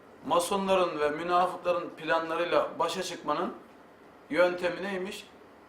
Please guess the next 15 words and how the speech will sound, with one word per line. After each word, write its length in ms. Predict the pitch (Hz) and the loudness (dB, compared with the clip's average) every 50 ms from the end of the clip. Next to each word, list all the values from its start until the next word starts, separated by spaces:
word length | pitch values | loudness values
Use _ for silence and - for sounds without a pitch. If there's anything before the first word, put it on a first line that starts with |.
| - - - - - - - - - - | -20 -20 -20 -20 -20 -20 -20 -16 -6 -4
Risale-i 600 | 147 175 190 190 - 202 190 180 185 185 180 175 | -2 -2 -2 -2 0 2 4 6 6 6 6 4
Nur'da 360 | 175 175 175 165 147 135 - | 2 0 2 2 2 2 2
sebat 460 | - - - 180 175 180 196 196 202 | -2 2 6 6 6 6 6 0 -2
etmek 340 | 196 196 - 202 202 202 196 - - - - - | -6 -8 -6 -6 -8 -8 -8 -10 -14 -18 -10 -6
ve 80 | 196 | -4
metanet 540 | 196 190 180 175 175 175 175 170 170 - 147 | 0 4 4 4 6 6 6 6 6 4 0
etmek. 300 | 135 - - 113 107 - - - - - - - - - - - - - - - - - - - - - - - - - - | -4 -6 -6 -12 -14 -16 -16 -20 -20 -20 -20 -20 -20 -20 -20 -20 -20 -20 -20 -20 -20 -20 -20 -20 -20 -20 -20 -20 -20 -20 -14
Şimdi 300 | - 156 151 151 147 - - - - | -10 -6 -4 -4 -4 -6 -8 -14 -16
sadakat 760 | - - - 175 175 180 190 185 185 - 226 240 - - - - - - | -10 2 4 4 6 6 6 6 6 6 2 0 0 -2 -10 -16 -14 -10
istenileni 580 | 180 - - - 190 190 190 190 196 196 202 | -8 -8 -6 -4 -2 -2 0 0 0 2 4
yapmak, 440 | 202 180 160 - - 170 - - - - - - - - - - - - - - - | 4 4 4 2 -2 -4 -6 -6 -6 -14 -18 -20 -20 -20 -20 -20 -20 -20 -20 -20 -18
sebat 500 | - - - 214 214 208 214 240 233 233 | -14 -6 2 4 4 6 6 4 2 2
onu 260 | 202 202 220 226 185 | 0 2 2 4 6
devam 320 | 202 196 196 202 208 208 | 6 8 8 8 8 6
ettirmek. 460 | 185 180 - - 156 131 123 - - | 4 0 0 -2 -4 -4 -4 -4 -10